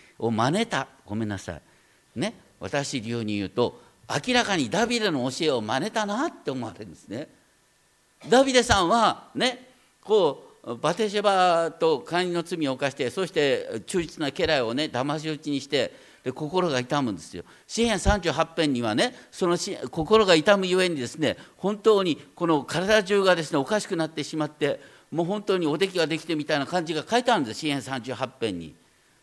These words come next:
それそのまま五百年後にですね、仏典で真似されてるんだとしか僕は思えないんですけれども、とにかく、あの、で、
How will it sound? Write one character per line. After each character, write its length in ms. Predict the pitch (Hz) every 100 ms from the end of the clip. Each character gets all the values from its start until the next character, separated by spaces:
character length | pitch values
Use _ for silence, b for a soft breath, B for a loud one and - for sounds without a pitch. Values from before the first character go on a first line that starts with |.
| _
そ 100 | 185
れ 100 | 190
そ 80 | 196
の 80 |
ま 120 | 190 170
ま 40 |
五 160 | 127 165
百 240 | 175 185
年 160 | 180 165
後 140 | 170
に 100 | 135
で 100 | 101
す 100 | -
ね、 140 | 127
仏 200 | 92 120
典 260 | 135 147 143
で 120 | 131
真 180 | 98 110
似 100 | 135
さ 160 | 123 139
れ 80 | 151
て 120 | 127
る 80 | 92
ん 100 | 87
だ 160 | 127
と 140 | - 107
し 100 | -
か 100 | 113
僕 220 | 110 107
は 60 |
思 180 | 85 98
え 40 | 131
な 100 | 127
い 60 |
ん 20 | 92
で 80 |
す 100 | 90
け 100 | -
れ 40 | 85
ど 100 | 87
も、 240 | 104 - B B B B -
と 120 | 233
に 80 | 165
か 140 | 131
く、 360 | 147 165 107 B B B B
あ 120 | 127
の、 160 | 143 127 - _ _ _ _ _ _ _ _ _ _ _ -
で、 360 | 170 143 -